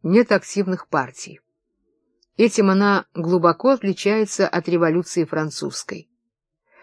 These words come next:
Когда французский жерандист или монтаньяр шел на эшафот, он шел как гражданин, временно побежденный в борьбе. В русской революции нет чувства гражданства.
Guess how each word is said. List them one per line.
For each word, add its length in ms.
Когда 360
французский 640
жерандист 840
или 360
монтаньяр 680
шел 280
на 140
эшафот, 600
он 180
шел 260
как 200
гражданин, 720
временно 560
побежденный 680
в 60
борьбе. 480
В 120
русской 320
революции 560
нет 240
чувства 400
гражданства. 880